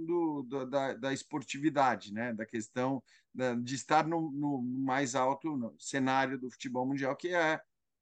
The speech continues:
é a, ainda a Europa. Então, ele, ele queria ficar por ali, a gente não sabe se vai ficar ou não, mas se ele topar, eu acho que o torcedor, eu não sei, porque acho que o torcedor sempre tem esperança de que esses caras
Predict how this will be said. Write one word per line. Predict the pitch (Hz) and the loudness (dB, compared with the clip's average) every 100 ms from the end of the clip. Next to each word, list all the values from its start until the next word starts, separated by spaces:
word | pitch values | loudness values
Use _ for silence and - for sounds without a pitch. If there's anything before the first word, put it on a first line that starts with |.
| - 120 | -10 -2
é | 131 - | -2 0
a, | 113 107 90 117 | 0 0 2 2
ainda | 123 120 | 2 4
a | 131 | 4
Europa. | 190 185 135 - - | 6 6 6 2 -12
Então, | 123 135 156 151 | -2 0 2 2
ele, | 143 139 113 _ _ _ _ 117 | 0 -2 -6 _ _ _ _ -2
ele | 131 | -2
queria | - 143 147 | 0 2 2
ficar | - 139 | 2 -2
por | 139 185 | 2 4
ali, | 220 208 269 285 _ 135 | 6 4 0 -6 _ -10
a | |
gente | 127 135 110 127 | -6 -4 -4 -4
não | 135 | -4
sabe | 120 113 117 | -4 -4 -4
se | 113 117 | -4 -6
vai | 117 | -6
ficar | 113 127 135 | -6 -2 0
ou | 160 | 2
não, | 160 208 _ - _ | 0 -2 _ -20 _
mas | - 131 | 0 0
se | - | 2
ele | 156 156 | 2 2
topar, | 160 131 143 156 | 0 0 4 4
eu | 165 160 | 4 0
acho | - | -2
que | 185 165 _ _ _ - | -2 -2 _ _ _ -16
o | - - | -12 -8
torcedor, | - 370 392 392 392 | -4 -4 -2 2 4
eu | 370 | 4
não | 269 | 4
sei, | 220 214 | 4 2
porque | 156 | 2
acho | 208 | 0
que | 233 | 0
o | 226 | -2
torcedor | 220 214 208 240 | -2 0 0 0
sempre | 254 254 | 0 -2
tem | 226 | -2
esperança | 202 - 196 185 165 160 | -2 0 0 2 0 -4
de | |
que | 143 | -2
esses | 170 160 147 | -2 -2 -2
caras | - 160 156 147 - | 2 2 2 -2 -6